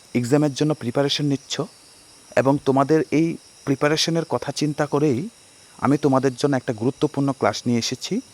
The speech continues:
ইন্ডিয়ান কনস্টিটিউশন থেকে। এখানে গুরুত্বপূর্ণ টোয়েন্টি এমসিকিউ রয়েছে।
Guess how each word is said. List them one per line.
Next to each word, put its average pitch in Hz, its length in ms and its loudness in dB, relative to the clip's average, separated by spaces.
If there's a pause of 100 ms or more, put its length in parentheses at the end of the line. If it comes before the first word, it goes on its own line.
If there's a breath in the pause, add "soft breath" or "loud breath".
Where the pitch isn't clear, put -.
ইন্ডিয়ান 135 320 2
কনস্টিটিউশন 127 720 -4
থেকে। 196 400 -6 (720 loud breath)
এখানে 170 260 2
গুরুত্বপূর্ণ 151 580 -2
টোয়েন্টি 131 380 0
এমসিকিউ 135 440 -4
রয়েছে। 131 440 -4